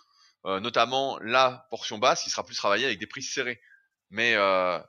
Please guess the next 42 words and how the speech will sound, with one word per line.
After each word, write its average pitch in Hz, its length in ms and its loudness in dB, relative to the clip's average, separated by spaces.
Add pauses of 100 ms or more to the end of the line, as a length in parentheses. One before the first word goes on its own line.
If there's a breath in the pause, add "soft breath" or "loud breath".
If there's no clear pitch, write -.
ouais, 208 120 -4
c'est - 120 -4
complètement 143 340 -8
fou, - 160 -12
en 160 40 -6
fait, 120 120 -8
ces 107 120 -12
études 104 200 -16
de 104 80 -4
M 110 160 -4
G, 160 280 -6
et 101 40 -6
ça 107 160 0
va 127 240 4
à 104 100 4
l'encontre 127 500 -6
de 104 200 -10 (220)
tout 190 300 -10 (440)
ce - 80 -10
qui 135 160 0
est 147 60 4
personnalisation. 135 920 -2 (200)
En 107 80 -20
fait, 139 140 -2 (100)
tout 180 100 -14
ce 175 120 -10
pourquoi 147 300 -8
on 135 60 -4
milite, 139 320 -10
en 131 60 -6
fait, 139 120 -10
c'est 117 140 -12
tout - 120 -18
l'inverse. 135 360 -6 (460 soft breath)
Et - 40 -20
c'est 110 100 -12
pourquoi 139 260 -8
on 139 60 -4
vous 101 120 -8
invite 101 200 -4
vraiment, 131 440 0
euh, 95 80 2